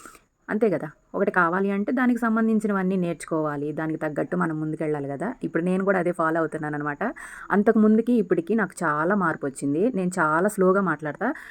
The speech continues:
ఆహ్, నన్ను చాలామంది అడుగుతారనమాట, "ఎందుకు అట్లా దీర్ఘాలు తీస్తా మాట్లాడతావు?" అని. నిజంగా వాళ్ళు అడిగేదాకా నాకు తెలీదు. అంటే నేను అట్లా దీర్ఘాలు తీసి మాట్లాడతాను అని.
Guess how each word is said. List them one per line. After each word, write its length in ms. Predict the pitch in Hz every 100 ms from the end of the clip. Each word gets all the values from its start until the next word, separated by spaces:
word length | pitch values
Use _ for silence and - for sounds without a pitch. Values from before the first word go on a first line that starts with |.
| -
ఆహ్, 200 | - 185
నన్ను 280 | 180 202 208 208
చాలామంది 480 | 208 190 196 208 214
అడుగుతారనమాట, 560 | 180 202 185 160 165
"ఎందుకు 240 | 208 226 254
అట్లా 180 | 233 185
దీర్ఘాలు 420 | 185 190 214 214
తీస్తా 240 | 196 185
మాట్లాడతావు?" 640 | 170 165 180 170 170 165 175
అని. 160 | 175
నిజంగా 320 | 220 185 254 262
వాళ్ళు 180 | 226
అడిగేదాకా 380 | 180 185 196 233
నాకు 160 | 220 180
తెలీదు. 340 | 170 180 170 151
అంటే 180 | 175 196
నేను 180 | 185
అట్లా 180 | 175 175
దీర్ఘాలు 320 | 170 165 175
తీసి 180 | 175 170
మాట్లాడతాను 600 | 160 156 165 156 156 151 160
అని. 220 | 151